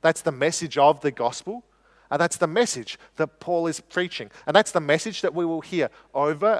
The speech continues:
and over and over again as we work through the book of Galatians, because ultimately that is God's gospel.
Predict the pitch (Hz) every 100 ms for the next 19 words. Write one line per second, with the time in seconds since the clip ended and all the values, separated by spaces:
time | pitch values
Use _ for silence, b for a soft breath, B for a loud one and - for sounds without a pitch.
0 | - 135 117 131 131 180 135 135 107 156
1 | 175 165 156 127 113 110 185 b b 151
2 | 160 170 156 202 156 - 156 139 - 135
3 | - 123 143 143 147 - 113 95 - _
4 | b b b - 156 156 - 180 226 -
5 | 131 95 104 - b b - 151 180 143
6 | 110 127 - - 190 135 104 120 - -
7 | - 165 151 - 104